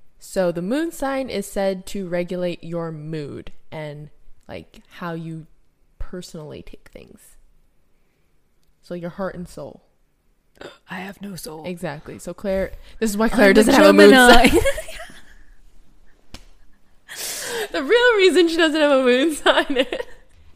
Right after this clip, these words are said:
Speaker 1: so wait, going back one sec. The moon is your mood and how it's how you react to things. It's how you're gonna react to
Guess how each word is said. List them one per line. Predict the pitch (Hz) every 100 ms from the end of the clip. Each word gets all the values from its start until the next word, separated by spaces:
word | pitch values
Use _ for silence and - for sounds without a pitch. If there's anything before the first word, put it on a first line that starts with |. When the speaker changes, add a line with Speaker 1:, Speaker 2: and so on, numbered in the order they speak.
| - - _ - _ _
Speaker 1:
so | 208 175
wait, | -
going | 175 170
back | 156 - -
one | 165 156
sec. | - - - _ _ _ _ -
The |
moon | 196 196 202 208 - -
is | 185 175 165 160 - - - - -
your | 170
mood | 175 185 214 254 - - - _ _ -
and | 185
how | 180 180 170 165 - - - _ _ -
it's | 185 - - -
how | - 208 196
you | 202 190
react | 170 165 143 156 170 - -
to | -
things. | - - - - - -
It's | 196
how | 180
you're | 175
gonna | 165 151
react | 151 95 - _
to | - 156 151